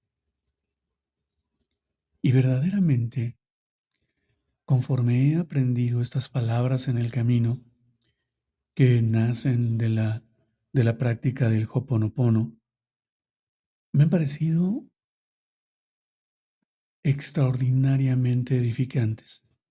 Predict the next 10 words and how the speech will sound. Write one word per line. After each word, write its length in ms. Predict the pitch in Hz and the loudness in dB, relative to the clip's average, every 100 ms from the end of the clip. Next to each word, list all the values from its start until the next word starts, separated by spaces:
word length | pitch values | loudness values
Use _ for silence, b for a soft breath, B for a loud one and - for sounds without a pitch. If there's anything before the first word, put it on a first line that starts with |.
| _ _ _ _ _ _ _ _ _ _ _ _ _ _ | _ _ _ _ _ _ _ _ _ _ _ _ _ _
"Lo 160 | - 117 | -2 -2
siento, 680 | - 135 113 110 - 113 - - _ _ _ _ _ _ _ _ _ _ | -2 0 0 0 -2 -4 -4 -14 _ _ _ _ _ _ _ _ _ _
perdóname, 800 | 131 113 135 139 131 110 110 - _ _ _ _ _ _ _ _ _ _ _ | 0 2 4 4 4 2 -2 -6 _ _ _ _ _ _ _ _ _ _ _
gracias, 800 | 135 107 104 - 123 - - - _ _ _ _ _ _ _ _ _ _ _ _ _ _ _ _ _ | -6 -2 -4 -6 -10 -12 -16 -20 _ _ _ _ _ _ _ _ _ _ _ _ _ _ _ _ _
te 180 | - 107 | 2 2
amo". 420 | 107 104 101 104 - - _ _ _ _ _ _ _ _ _ _ _ _ _ _ _ _ _ _ _ _ _ - _ _ _ | 2 0 -2 -4 -12 -20 _ _ _ _ _ _ _ _ _ _ _ _ _ _ _ _ _ _ _ _ _ -20 _ _ _
¿Cuánto 280 | - 156 190 | 0 2 2
trabajo 800 | - 123 113 127 123 131 131 - _ _ _ _ _ _ _ _ _ _ | 0 0 0 0 -2 -8 -12 -14 _ _ _ _ _ _ _ _ _ _
cuesta 400 | - 127 113 135 | 0 2 2 0
repetirlas? 920 | 120 117 135 - 127 110 110 120 - | 0 0 -2 0 0 2 0 -4 -10